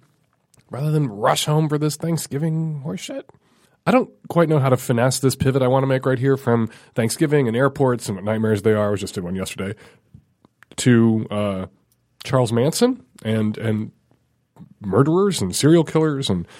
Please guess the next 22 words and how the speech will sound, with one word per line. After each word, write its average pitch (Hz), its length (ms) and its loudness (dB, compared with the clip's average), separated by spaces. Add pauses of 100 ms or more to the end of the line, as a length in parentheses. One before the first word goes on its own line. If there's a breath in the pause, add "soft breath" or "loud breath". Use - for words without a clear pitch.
(680 loud breath)
bisexual 120 760 -4
invisibility. 127 880 -6 (220)
But 294 260 0
here 233 140 -2
we 277 140 -6
go. 269 340 -2 (160)
Charles 175 300 0
Manson 214 420 0
just 110 220 -4
struck 131 340 -4
a 131 80 0
blow 127 380 2
for 98 200 -6
bisexual 113 920 -4
visibility, 98 800 -2
against 151 380 0
bisexual 156 640 2
invisibility, 117 800 2
by 117 140 -4
coming 143 340 2
out 117 180 2
as 110 320 0